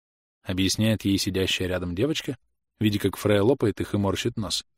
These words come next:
Затем Фрея пробует листик на вкус. Тот оказывается похожим на морскую капусту, которую они выращивали в своём солёном водоёме,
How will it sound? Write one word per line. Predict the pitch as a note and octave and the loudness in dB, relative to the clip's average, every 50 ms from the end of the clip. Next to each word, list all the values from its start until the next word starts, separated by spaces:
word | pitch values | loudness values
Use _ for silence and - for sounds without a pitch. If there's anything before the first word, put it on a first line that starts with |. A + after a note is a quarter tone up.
| _ _ _ _ _ _ _ _ _ _ _ _ - | _ _ _ _ _ _ _ _ _ _ _ _ 0
Затем | G#2+ G#2+ A#2 A2+ G3 G#3+ G#3 | 4 4 6 6 6 4 4
Фрея | - - C#3 E3 F3 E3+ | 4 4 4 6 6 6
пробует | - C3+ D3+ D3 D3+ D3+ C#3 - | 6 6 6 6 6 4 4 4
листик | A2+ A2 - - - A#2+ - | 2 0 0 -2 -6 -6 -2
на | B2+ B2+ | -2 -2
вкус. | B2 - - - - - - - _ _ _ _ _ _ _ _ _ _ _ _ _ _ _ _ _ - | -2 -4 -10 -12 -10 -10 -10 -12 _ _ _ _ _ _ _ _ _ _ _ _ _ _ _ _ _ 0
Тот | - G#2 - G2+ | 0 4 4 4
оказывается | - - G#2 F#2+ G2 G2+ G2 F#2+ - - | 4 6 4 6 6 6 4 4 2 0
похожим | - - G2 - - B2+ A2+ A2 A2 G2+ | 2 2 2 6 6 4 6 6 4 2
на | G2+ | 2
морскую | G2+ G2+ F#2+ - - A#2+ A2+ A2+ | 0 0 0 0 2 4 4 4
капусту, | - D3 C#3 - - B2+ - - F#2+ | 4 2 0 2 -2 -4 -2 -2 -2
которую | - A2 - G2+ G2+ G2 | -2 0 2 2 2 4
они | G2 G2+ G2+ | 4 2 4
выращивали | G2+ G#2 A2+ A#2 - - A2+ G#2 G2 F#2+ | 4 6 6 6 4 4 2 2 2 0
в | - | 0
своём | - G2+ G2+ G#2+ G#2 G2 | 0 2 2 2 2 0
солёном | - - F#2+ G2 G2 G#2 G2+ F#2+ | 0 0 0 0 0 0 0 0
водоёме, | F#2 F#2 F2+ E2+ F2+ G#2+ D3+ E3 - | -2 -2 -2 0 0 0 0 0 -2